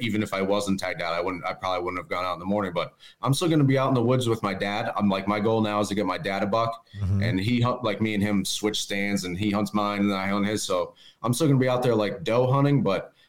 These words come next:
Speaker 1: I'm probably not gonna shoot a doe. But when I'm out there now, now I'm starting to get geared up for bear.
Speaker 2: The number one sign that you're looking for when it comes to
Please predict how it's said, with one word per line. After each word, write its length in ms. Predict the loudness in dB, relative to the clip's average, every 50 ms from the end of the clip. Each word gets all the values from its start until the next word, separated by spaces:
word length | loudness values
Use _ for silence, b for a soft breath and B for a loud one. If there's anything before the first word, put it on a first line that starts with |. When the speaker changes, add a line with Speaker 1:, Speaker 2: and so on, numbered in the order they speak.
| _ -10
Speaker 1:
I'm 100 | -8 -4
probably 200 | 0 2 2 2
not 120 | 2 2
gonna 120 | 0 0 0
shoot 260 | -2 0 2 4 4
a 60 | 4
doe. 260 | 4 4 4 4 2
But 240 | 2 2 0 0 2
when 140 | 0 0 2
I'm 120 | 2 2
out 200 | 2 0 0 0
there 100 | 0 0
now, 220 | 2 2 2 2 2
now 260 | 2 2 2 2 0
I'm 80 | 0 0
starting 340 | 0 0 0 0 0 -2
to 80 | -4 -4
get 80 | -6 -2
geared 220 | 0 0 0 0
up 100 | -2 -4
for 120 | -4 -8
bear. 400 | -6 -4 -4 -4 -4 -6 -8 -12 _ _ _ -4
Speaker 2:
The 120 | 2 2 4
number 400 | 6 8 6 8 8 8 8 8
one 380 | 8 8 8 8 8 6 4
sign 440 | 2 0 0 2 4 4 6 6 6 6
that 120 | 4 4
you're 160 | 4 4 6
looking 320 | 8 6 6 6 6 2 2
for 500 | 2 2 2 4 6 6 6 6 4 4
when 220 | 4 4 4 4
it 80 | 4 4
comes 320 | 4 4 4 4 2 4
to 440 | 4 6 6 6 6 6 4 2